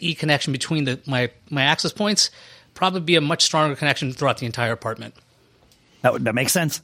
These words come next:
Speaker 2: That's, uh, yeah, that you're, you're in that scenario where unless what you have for building materials really gets in the way of your six gigahertz connection, the fact that your neighbors probably don't have six E yet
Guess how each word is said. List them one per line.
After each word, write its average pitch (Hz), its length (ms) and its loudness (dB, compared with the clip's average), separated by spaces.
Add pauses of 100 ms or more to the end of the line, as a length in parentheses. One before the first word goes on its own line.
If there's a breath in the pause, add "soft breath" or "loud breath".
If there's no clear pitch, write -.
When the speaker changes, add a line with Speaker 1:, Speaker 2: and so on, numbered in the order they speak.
Speaker 2:
That's, - 260 -2
uh, 185 60 4
yeah, 185 320 2
that 208 220 0
you're, 220 300 4
you're 180 220 4
in 190 200 4
that 147 280 4
scenario 151 520 4
where 131 380 4 (400 loud breath)
unless 160 500 4 (340)
what 180 280 2
you 156 200 2
have 156 340 4
for 143 140 2
building 175 400 4
materials 139 720 2 (600 loud breath)
really 175 560 4
gets 131 300 2
in 127 100 4
the 127 60 4
way 127 280 4
of 110 120 0
your 117 320 2
six - 320 0
gigahertz 123 440 2
connection, 127 520 2 (260 loud breath)
the 143 80 4
fact 165 300 0
that 151 140 2
your 139 140 4
neighbors 156 520 4 (140)
probably 180 580 2
don't 165 420 2
have 107 500 2
six - 420 2
E 135 160 6
yet 104 420 4